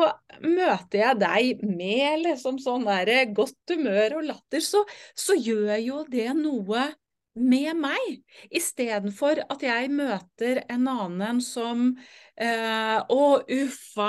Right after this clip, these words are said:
meg igjen, dette her var tungt og vanskelig.» Og det er jo det som jeg ser ofte på, på par, ikke sant? At når de går i de samme utfordringene, så går vi på en måte, så blir vi på en måte sånn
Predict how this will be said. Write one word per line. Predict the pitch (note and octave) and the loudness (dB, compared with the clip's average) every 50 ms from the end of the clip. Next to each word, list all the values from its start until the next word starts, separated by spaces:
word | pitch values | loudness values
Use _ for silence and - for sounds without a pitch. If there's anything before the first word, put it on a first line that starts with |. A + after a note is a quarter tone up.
| A3 | -2
meg | G#3+ G#3 F#3+ F#3 F3+ | -2 -2 0 0 0
igjen, | F3+ F#3+ G3+ G#3+ G3+ | 0 0 0 0 -2
dette | A#3 A3 - _ _ G#3+ G#3 G#3 | -4 -6 -6 _ _ -2 -2 0
her | G3+ F#3+ F#3 G3 G#3 G3 | 0 -2 -2 0 -2 -2
var | F#3 F3 F3 F#3 G3 G3 - | -2 -4 -4 -4 -6 -6 -8
tungt | - G3 F3 E3+ F3 G3 | -8 -8 -6 -6 -4 -2
og | F#3+ | 0
vanskelig.» | G3 G3 F#3 E3 - - - F3 F3+ F3+ F3+ - - - - _ - | 0 0 0 -2 -4 -4 -2 -2 -2 -2 -4 -8 -18 -20 -20 _ -4
Og | - | 0
det | C4 D4 | 2 2
er | D#4 | 2
jo | C4+ C4 - - | 0 -2 -6 -6
det | - B3+ B3+ C#4 D4+ D4+ | -4 -2 0 0 -2 -4
som | - - E4 E4 D#4 - _ _ - B3+ | -4 -4 -4 -4 -4 -6 _ _ -4 -2
jeg | C4 C4+ C4+ C4+ - | 0 0 -2 -2 -4
ser | - C#4 A#3+ A#3+ B3 C4+ | -2 0 0 2 0 0
ofte | C4 - - - G3 | -2 -6 -8 -8 -8
på, | - A3+ A3 - - _ _ _ | -6 -8 -10 -12 -14 _ _ _
på | - B3 B3 A#3+ - | -8 -6 -6 -6 -4
par, | - A3 G#3+ A3 A#3 B3 | -2 0 2 2 2 2
ikke | A#3 A#3 A#3+ | 0 -2 -4
sant? | - C#4 C#4 D#4+ E4+ - - - - - - - - | -4 -2 0 0 -2 -4 -10 -20 -20 -20 -20 -12 -8
At | - B3 - | -8 -4 0
når | B3+ B3 A#3+ B3 A#3+ A3 G#3 | 2 4 4 4 2 0 -2
de | C#4 C4+ B3+ | -4 -4 -2
går | G#3 A#3+ A#3+ C4 C#4 C#4+ - - | -2 -2 0 0 0 -2 -2 -4
i | - A3 G#3 A3 | -6 -6 -4 -4
de | G3 G3+ B3 B3 | -2 -2 -2 -2
samme | - - D#4 C4 A#3+ G3+ G3 G#3 A#3 C4 C#4 - - - - - _ _ - | -2 -2 0 0 2 2 2 2 2 2 0 -4 -10 -20 -20 -20 _ _ -6
utfordringene, | A#3+ A3 G#3 G3 - - A3 G#3 G#3+ G#3 A3 A3 A#3+ B3+ D4+ E4+ E4 - _ _ _ _ _ _ _ | -4 -4 -4 -2 0 2 2 4 4 2 2 2 2 4 4 2 2 -2 _ _ _ _ _ _ _
så | - - - - - B3+ B3+ C4 C#4+ D4+ D#4+ D#4 - _ _ _ _ _ _ _ _ _ - | -10 -8 -8 -4 -2 0 2 2 2 2 2 0 -4 _ _ _ _ _ _ _ _ _ -14
går | G#3 G3+ - C4 A#3+ A3 G#3 G3 | -12 -6 0 4 4 4 4 4
vi | B3+ B3+ | 0 0
på | - D#4 D#4 | 2 2 2
en | D4+ | 2
måte, | C4+ A3+ G3+ C4 C4 | 0 -2 -2 -4 -2
så | - D4+ C#4 | 2 2 2
blir | - - F#3+ G#3+ G#3+ A#3+ A3+ A3+ G#3 A#3 | 2 0 -4 -8 -6 -4 -4 -2 0 -2
vi | C4 C4 | -2 -2
på | D#4 D4+ C#4 | -2 -4 -4
en | C4 | -4
måte | A#3+ A3+ - A#3+ | -4 -6 -6 -2
sånn | B3+ C4+ C4 B3+ | -2 0 0 -2